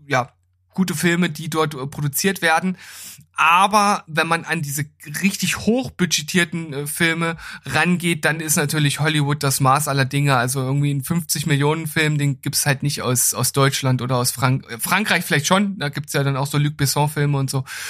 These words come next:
Ähm, die haben also da mal, ähm, auch ein Wörtchen mitzureden. Aber ja, ansonsten sieht's da düster aus. Wobei natürlich China,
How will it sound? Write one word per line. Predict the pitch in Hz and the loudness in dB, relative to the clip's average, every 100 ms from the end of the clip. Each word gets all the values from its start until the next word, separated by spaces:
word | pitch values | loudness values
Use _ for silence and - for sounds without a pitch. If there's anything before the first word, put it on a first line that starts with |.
| - - - - | -8 -8 -8 -4
Ähm, | - 131 127 | 2 2 4
die | 139 | 2
haben | 143 151 | 2 2
also | 147 147 | 0 0
da | 143 143 | 0 2
mal, | 143 139 143 - | 2 2 0 -4
ähm, | 135 143 143 - _ _ _ | -4 -2 -4 -8 _ _ _
auch | - 151 | -2 0
ein | 156 151 151 147 | 0 -4 -6 0
Wörtchen | 165 165 156 | 0 2 0
mitzureden. | 156 180 - 170 165 165 170 170 - - - - _ | 0 2 0 2 0 0 -2 -8 -16 -20 -20 -20 _
Aber | 131 156 160 170 160 160 120 139 _ _ | 0 4 4 4 4 2 -2 -10 _ _
ja, | 139 135 131 _ _ _ _ _ _ | -2 0 0 _ _ _ _ _ _
ansonsten | - 143 151 156 - | -6 -2 0 -2 -4
sieht's | 143 147 - | -4 -4 -2
da | 151 | -2
düster | 131 139 - 131 | -2 -4 -2 -2
aus. | 101 117 | -4 -4
Wobei | 170 170 175 | 0 2 4
natürlich | 208 170 160 180 175 170 - - _ _ _ | 4 2 0 -2 -2 -4 -10 -16 _ _ _
China, | - 170 151 151 156 | -4 -2 2 2 0